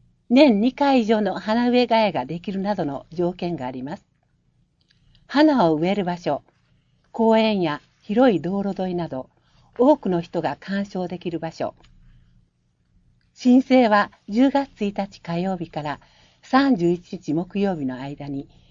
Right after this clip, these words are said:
地域創生課に設置の申請書で申請。補助内容、くわっ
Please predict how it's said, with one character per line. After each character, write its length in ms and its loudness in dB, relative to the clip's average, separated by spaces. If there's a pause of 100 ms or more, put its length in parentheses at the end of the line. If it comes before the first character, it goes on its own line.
(240)
地 200 4
域 180 -2
創 240 -4
生 220 -6
課 140 -10
に 220 -6
設 300 -10
置 120 -10
の 200 -4
申 240 -8
請 220 -8
書 200 -10
で 140 -6
申 240 -8
請。 300 -12 (2500)
補 180 2
助 140 10
内 360 8
容、 200 6
く 140 -10
わ 80 6
っ 80 2